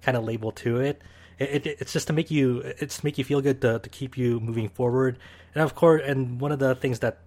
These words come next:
caught me off guard was, like, the really, like, adorable story to it. It, it ha-, it strikes the themes of, like, you know,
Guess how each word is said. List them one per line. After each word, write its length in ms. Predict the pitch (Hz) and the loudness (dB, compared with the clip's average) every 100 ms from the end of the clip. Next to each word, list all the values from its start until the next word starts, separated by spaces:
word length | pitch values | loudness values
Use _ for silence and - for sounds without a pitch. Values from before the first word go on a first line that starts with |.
| - | -18
caught 220 | - 131 | 0 2
me 100 | 131 | 2
off 160 | 123 - | -2 0
guard 140 | 123 | 0
was, 100 | 117 | 2
like, 200 | 110 - | 0 -4
the 60 | 110 | -10
really, 540 | 107 113 117 107 107 | -6 -4 -4 -4 -8
like, 220 | 104 104 - | -8 -8 -4
adorable 340 | 117 117 110 | 0 0 0
story 280 | - 120 110 | -2 -2 -2
to 220 | - 117 | -2 -2
it. 220 | 104 101 | 0 -2
It, 140 | 117 117 | -6 -6
it 160 | 117 | -6
ha-, 180 | 127 120 - | -2 -2 -4
it 120 | 120 | -12
strikes 300 | - 139 127 | -4 -2 -2
the 100 | - | -4
themes 300 | - 120 117 | -4 -2 -2
of, 100 | 107 | -2
like, 200 | 104 104 | -4 -4
you 60 | 117 | -4
know, 240 | 107 104 | -2 -4